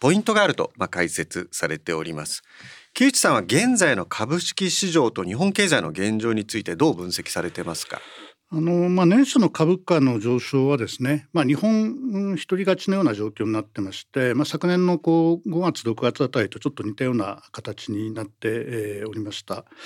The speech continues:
Speaker 2: で、まあ、一番底流にあるのはですね、やっぱり円安なんじゃないかなというふうに思います。で、さらにもうちょっと深く考えるとですね、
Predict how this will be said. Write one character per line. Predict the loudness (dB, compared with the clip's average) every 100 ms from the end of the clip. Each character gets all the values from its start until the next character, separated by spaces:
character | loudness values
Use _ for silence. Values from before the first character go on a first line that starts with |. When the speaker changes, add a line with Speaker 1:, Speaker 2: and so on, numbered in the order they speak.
| -12 -10 -10 -14 -4
Speaker 2:
で、 | 2 2 0 _
ま | 0
あ、 |
一 | 2 0 0
番 | 4 4 4
底 | 2 2
流 | 4
に | 6 6
あ |
る | 6
の | 6
は |
で | 2
す | 0
ね、 | 0
や |
っ | 2
ぱ | 4
り | 4
円 | 6
安 | 4 2 -2 2 2 2
な | 2
ん | 0
じ | 0
ゃ |
な | -6
い |
か | -6
な | -6 -6
と | -6 -10
い | -12
う |
ふ | -12
う |
に | -12 -10 -12 -14
思 | -12 -10
い | -10
ま | -12 -12
す。 | -12 -12 -16 _
で、 | -4
さ | -2 4
ら | 6
に | 6 4
も | 2 2
う |
ち | 0
ょ |
っ | -6
と |
深 | -6 -4
く | -4 -2
考 | 4 6
え | 4
る |
と | 2
で | -2
す | 0
ね、 | 0 0